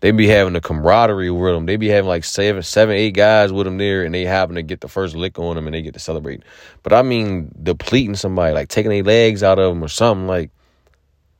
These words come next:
you know, like, my boy Champ Bailey used to be in the backfield making plays. Like, you know, he used to be doing stuff.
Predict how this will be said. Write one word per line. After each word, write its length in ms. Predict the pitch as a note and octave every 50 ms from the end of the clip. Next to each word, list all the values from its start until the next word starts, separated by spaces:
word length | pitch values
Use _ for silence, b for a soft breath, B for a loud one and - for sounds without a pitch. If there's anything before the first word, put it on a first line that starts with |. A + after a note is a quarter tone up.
| _ _ _ _
you 80 | - C#3
know, 360 | C#3 C#3 C#3 C#3+ D3 C#3 -
like, 120 | - G#2 A2+
my 120 | A#2+ C3
boy 220 | B2+ C3+ B2+ A#2+
Champ 320 | A2+ - - B2+ A2+ G#2+ A2
Bailey 260 | A#2+ C#3+ D#3 C#3+ C#3
used 180 | C3+ C3+ C3 -
to 60 | A#2+
be 220 | A#2+ A#2+ A#2+ A#2+
in 100 | A#2+ A#2+
the 80 | A#2+ A#2
backfield 540 | A2 A2+ B2+ B2+ B2+ A#2+ - A#2+ A#2 A2+ A2+
making 220 | A2+ G#2+ A2+ A2
plays. 640 | - B2 B2+ C3+ C#3+ C3+ B2+ A#2+ G#2 F#2 E2 D#2 -
Like, 140 | D2 F2 F#2+
you 100 | A2 A#2
know, 280 | A#2 A2+ A2+ A#2 A#2+
he 120 | C3+ C3 B2+
used 200 | C3 C3+ B2+ A#2+
to 60 | A#2
be 100 | A#2 B2
doing 280 | A#2 A#2+ B2 B2 B2+
stuff. 440 | B2+ - - A2 G2+ E2+ D2+ D2 -